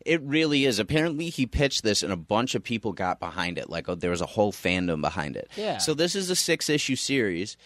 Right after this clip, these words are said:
Speaker 1: So why not pick up the six
Speaker 2: Yeah.
Speaker 1: issues that they have out? This is a really fucking cool storyline.
Speaker 2: Okay.
Speaker 1: Um,
Speaker 2: I'll
Speaker 1: so I
Speaker 2: check
Speaker 1: have
Speaker 2: it
Speaker 1: to read
Speaker 2: out.
Speaker 1: number two. Um, but I, I'm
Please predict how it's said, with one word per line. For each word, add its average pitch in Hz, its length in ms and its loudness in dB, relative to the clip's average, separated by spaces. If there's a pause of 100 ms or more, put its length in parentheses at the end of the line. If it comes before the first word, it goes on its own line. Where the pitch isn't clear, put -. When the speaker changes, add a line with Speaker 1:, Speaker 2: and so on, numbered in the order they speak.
Speaker 1:
So 127 300 -2
why 120 260 0
not 147 240 -2
pick 131 200 -6
up 107 120 -6
the 95 100 -6
six 87 300 -2
Speaker 2:
Yeah. 87 80 2
Speaker 1:
issues 82 300 -2
that 78 140 -2
they 82 120 -2
have 78 260 0
out? 76 220 -6 (260)
This 175 240 4
is 143 140 2
a 104 80 2
really 104 260 4
fucking 92 380 -2
cool 85 200 0
storyline. 73 640 0
Speaker 2:
Okay. 101 220 -6
Speaker 1:
Um, 202 120 -8
Speaker 2:
I'll 113 280 0
Speaker 1:
so 123 180 0
I 113 140 2
Speaker 2:
check 135 80 -2
Speaker 1:
have 143 100 0
Speaker 2:
it 240 40 -4
Speaker 1:
to 165 100 0
read 151 160 0
Speaker 2:
out. 135 60 -2
Speaker 1:
number 120 260 0
two. 98 420 -6 (480)
Um, 98 380 0 (140)
but 117 280 0 (160)
I, 127 500 2 (100)
I'm 113 520 0